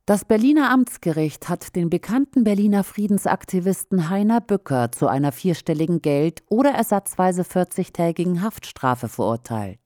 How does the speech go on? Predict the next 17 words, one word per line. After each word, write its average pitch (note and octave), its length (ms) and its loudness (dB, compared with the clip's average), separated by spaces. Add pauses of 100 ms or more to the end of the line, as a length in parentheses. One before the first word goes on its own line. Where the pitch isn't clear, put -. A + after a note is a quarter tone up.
(400)
Sein E3 260 0
Vergehen: E3 640 0 (600)
Er G3+ 100 0
hatte B3+ 220 0
bei G#3 80 4
einer F#3+ 320 2
Rede F#3 280 2
anlässlich F3+ 540 -2
des - 180 -6
einundachtzigsten A3+ 1000 -4
Jahrestages D#3+ 840 -2
des - 180 -6
deutschen G3+ 400 0
Überfalls D#3 680 2
auf C#3 140 -2
die F#3 120 -2
Sowjetunion D#3+ 960 2